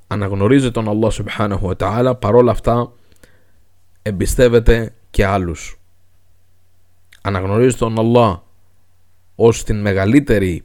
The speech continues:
πηγή εμπιστοσύνης, παρόλα αυτά αναγνωρίζει και άλλους.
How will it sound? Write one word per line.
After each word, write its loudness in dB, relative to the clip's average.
πηγή -2
εμπιστοσύνης, -4
παρόλα 0
αυτά 0
αναγνωρίζει -4
και -6
άλλους. -6